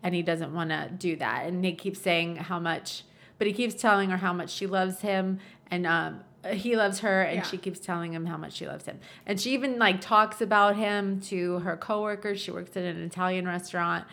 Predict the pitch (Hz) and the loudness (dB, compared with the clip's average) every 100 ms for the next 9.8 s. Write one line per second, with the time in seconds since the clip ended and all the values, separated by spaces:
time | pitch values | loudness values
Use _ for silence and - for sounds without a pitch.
0 | - - - - 170 175 175 180 180 185 | -20 -20 -4 2 2 2 -2 4 4 6
1 | 180 165 165 180 185 185 180 175 170 - | 6 6 2 2 4 4 2 -2 -4 -4
2 | 165 - 165 165 165 - - - _ _ | -4 -2 0 2 0 -6 -14 -18 _ _
3 | _ _ _ - - 190 185 190 175 156 | _ _ _ -4 6 6 8 4 2 0
4 | 156 180 160 - - 151 240 220 220 214 | 0 -4 -6 -6 -6 -2 4 4 4 2
5 | - - 311 285 269 254 277 190 220 247 | 4 6 8 8 8 8 6 6 4 4
6 | - 311 254 208 208 240 - 185 185 202 | 4 6 4 2 0 0 0 0 0 2
7 | 233 285 185 175 240 269 302 277 254 233 | 8 10 12 12 12 12 10 10 10 10
8 | 220 - 233 220 - 220 254 254 294 254 | 4 4 8 10 10 6 8 8 8 8
9 | 277 247 226 208 208 196 185 165 | 6 6 4 4 6 6 6 0